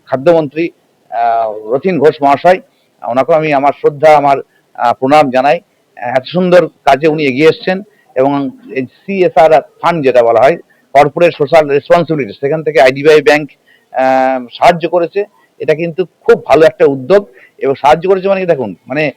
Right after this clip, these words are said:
তাদেরকে কিন্তু প্রেয়ারটাও দিতে হবে যে কিভাবে, উনি যেমন বললেন, আমি ওনার কথা শুনছিলাম যে, আহ, রতিন ঘোষ মহাশয় উনি রিকোয়েস্ট করেছেন, মাননীয় মন্ত্রী রিকোয়েস্ট করেছেন যে এইটা করার জন্য। ওনারা বলেছেন কিভাবে করতে পারি,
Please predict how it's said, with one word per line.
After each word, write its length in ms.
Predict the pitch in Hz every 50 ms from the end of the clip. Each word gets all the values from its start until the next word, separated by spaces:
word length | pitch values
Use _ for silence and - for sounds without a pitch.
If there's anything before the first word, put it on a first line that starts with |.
| _ _ _ _ _
তাদেরকে 260 | - 143 156 180 180 190
কিন্তু 200 | 202 214 202 -
প্রেয়ারটাও 380 | - 190 190 190 190 - 240 226
দিতে 220 | 196 196 175 185
হবে 160 | 175 143 127 127
যে 100 | 139 143
কিভাবে, 460 | _ - 208 196 160 165 170 156 147
উনি 140 | 147 165 160
যেমন 240 | 170 175 180 170
বললেন, 440 | 143 165 190 190 156 139 143 165 185 - -
আমি 260 | 135 135 143 156 160
ওনার 180 | 151 151 156 156
কথা 180 | - 151 151 151 -
শুনছিলাম 420 | - 180 165 - 139 135 143 160 _ _ _ - _ _ _ _
যে, 480 | 120 143 143 143 139 135 131 131 131
আহ, 420 | 131 131 135 131 131 131 127 127 135
রতিন 220 | 135 185 185 165
ঘোষ 200 | 156 180 165 147
মহাশয় 540 | 165 170 170 165 160 - 185 180 185 190 165 _ _
উনি 200 | 147 160 170 165
রিকোয়েস্ট 400 | 147 139 127 - 190 185 - -
করেছেন, 300 | - 180 170 170 165 180
মাননীয় 280 | 160 147 147 151 170 160
মন্ত্রী 280 | 156 151 147 147 160 151
রিকোয়েস্ট 300 | 127 - 165 160 - -
করেছেন 380 | 190 185 175 175 202 214 208 214 _ _ - _ _ _
যে 140 | 131 151 165 165 160 160 - 156 143 135 131 - -
এইটা 220 | 156 165 151 185 165
করার 300 | - 151 160 170 165 151
জন্য। 180 | 185 196 214
ওনারা 220 | 196 170 170 175 175
বলেছেন 220 | 180 180 202 190
কিভাবে 360 | - 208 214 190 208 226 226
করতে 280 | 202 190 156 - - 135
পারি, 200 | 113 98 87